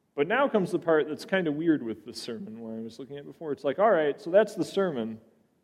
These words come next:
but where's the preaching point? Like, Jesus is dead. Here's all these facts, which are cool. It's neat to see God in control of everything. It's great to have that reassurance.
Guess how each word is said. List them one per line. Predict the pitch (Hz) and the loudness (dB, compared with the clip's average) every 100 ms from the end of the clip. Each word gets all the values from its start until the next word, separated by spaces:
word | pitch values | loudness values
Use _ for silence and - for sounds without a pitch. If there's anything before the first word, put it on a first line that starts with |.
| _ - | _ -16
but | 139 | -8
where's | 160 175 165 - | 0 2 0 -4
the | 127 | -12
preaching | - 151 127 107 | -12 -12 -10 -8
point? | 110 104 - | -8 -10 -12
Like, | 123 - | -18 -14
Jesus | 170 208 196 175 | -8 -4 -4 -4
is | 131 131 | -6 4
dead. | 147 127 104 110 - - _ _ _ _ _ | 8 8 4 -2 -12 -20 _ _ _ _ _
Here's | 190 185 | 0 4
all | 180 | 2
these | 151 131 | 2 -4
facts, | - 147 - 165 | 0 0 0 -2
which | 151 | 4
are | 143 | 2
cool. | - 302 214 139 | 6 10 10 10
It's | - - | 4 -2
neat | 170 233 - | -2 -2 -4
to | 156 | -10
see | - 165 | -8 0
God | 156 156 156 | 6 6 6
in | 147 | 0
control | 131 - 147 147 | -8 0 2 4
of | 143 | 2
everything. | 139 139 151 143 | -2 -4 -6 -6
It's | 127 - | -8 2
great | 143 139 | 2 2
to | 139 | -4
have | 120 139 131 | 2 2 2
that | 131 | -2
reassurance. | 135 127 117 135 135 147 - | -2 -6 -6 -8 -10 -12 -18